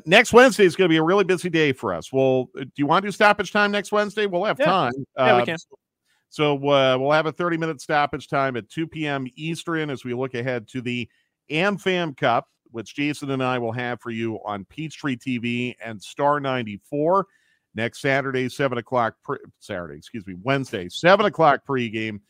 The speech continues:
Speaker 1: seven thirty will be the kickoff time. Uh, and, uh, we'll be a week and a half away from the start of the M L S season by, uh, this time next week. So it's really coming up very, very quickly. Again, uh, if you missed anything in our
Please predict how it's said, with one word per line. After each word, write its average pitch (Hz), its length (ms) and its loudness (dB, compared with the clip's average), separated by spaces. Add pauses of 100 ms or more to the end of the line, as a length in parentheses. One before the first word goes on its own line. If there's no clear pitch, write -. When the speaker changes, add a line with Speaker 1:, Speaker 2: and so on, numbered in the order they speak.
(260)
Speaker 1:
seven 170 420 0
thirty 151 300 0
will 120 160 -4
be 110 140 -6
the 101 120 -8
kickoff 120 520 -4
time. 110 460 -4 (420)
Uh, 104 440 0
and, 113 420 -6
uh, 107 540 -2
we'll 117 280 -8
be 160 140 -8
a 160 80 -4
week 151 220 -10
and 147 80 -8
a - 20 -8
half 147 220 -10
away 127 200 -6
from 117 160 -12
the 104 80 -14
start 131 280 -6
of 120 80 -8
the 107 100 -6
M 113 120 -6
L 107 140 -6
S 104 160 -8
season 85 380 -14
by, 90 340 -6
uh, 90 240 -6
this 95 140 -20
time 98 220 -8
next 90 260 -14
week. 85 220 -12
So 98 220 -8
it's 101 140 -8
really 139 460 0
coming 127 300 -2
up 110 120 -6
very, 113 220 -2
very 101 220 -4
quickly. 147 500 -2 (340)
Again, 156 640 4 (300)
uh, 123 240 2
if - 160 -8
you 123 80 -2
missed 120 260 -4
anything 165 440 0
in 143 120 -2
our 117 140 -2